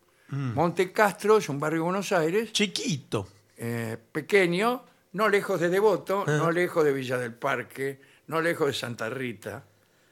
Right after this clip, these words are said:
Speaker 1: Está encastrado entre Versalles, ¿no? Está por esa
Speaker 2: Y
Speaker 1: zona.
Speaker 2: por ahí sí podría ser. Yo he
Speaker 1: Y
Speaker 2: jugado mucho en el Camba. Es un club de Monte Castro.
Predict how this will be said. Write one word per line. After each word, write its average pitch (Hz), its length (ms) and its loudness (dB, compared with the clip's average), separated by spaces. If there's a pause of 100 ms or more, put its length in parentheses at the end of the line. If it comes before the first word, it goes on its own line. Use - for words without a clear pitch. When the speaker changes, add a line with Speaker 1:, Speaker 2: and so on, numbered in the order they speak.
(120)
Speaker 1:
Está 180 220 8
encastrado 233 460 6
entre 170 240 4
Versalles, 214 1000 4 (400)
¿no? 214 140 0
Está 202 240 2
por 160 160 0
esa 156 180 0
Speaker 2:
Y 151 40 0
Speaker 1:
zona. 185 240 2
Speaker 2:
por 196 100 4
ahí 190 420 4
sí 156 220 0
podría 139 340 -2
ser. 139 220 0
Yo 196 120 6
he 254 40 6
Speaker 1:
Y 240 40 2
Speaker 2:
jugado 226 460 2
mucho 226 600 -2 (260)
en 143 160 -4
el 147 200 -4
Camba. 127 540 4 (720)
Es - 180 -12
un 127 100 -6
club 175 520 -2
de 123 160 -4
Monte 120 380 -4
Castro. - 520 -16